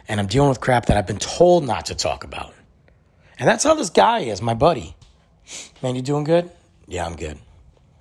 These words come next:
"Man, what's up?" I can tell you're telling, "Nah, man, I'm good. Don't worry about it. Just, you know, tired."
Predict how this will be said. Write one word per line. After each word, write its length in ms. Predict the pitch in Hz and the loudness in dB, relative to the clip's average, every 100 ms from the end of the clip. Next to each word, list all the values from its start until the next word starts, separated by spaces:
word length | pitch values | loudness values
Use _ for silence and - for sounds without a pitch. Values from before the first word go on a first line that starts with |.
| _ | _
"Man, 220 | 127 110 92 | -10 -8 -8
what's 160 | - | -6
up?" 240 | 87 69 - | -6 -6 -10
I 60 | |
can 120 | - - | -16 -12
tell 200 | 110 98 | -10 -10
you're 120 | 90 | -8
telling, 260 | 120 95 | -8 -6
"Nah, 140 | 95 101 | -4 -6
man, 180 | 85 98 | -6 -8
I'm 100 | 110 | -8
good. 200 | 113 90 | -10 -10
Don't 120 | 107 | -10
worry 120 | 117 | -8
about 200 | 90 78 | -8 -12
it. 100 | - - - - - - _ _ - | -14 -20 -20 -20 -20 -20 _ _ -12
Just, 240 | 95 98 | -8 -6
you 60 | 104 | -4
know, 200 | 92 - | -6 -6
tired." 400 | - 87 95 82 | -4 -2 -2 -6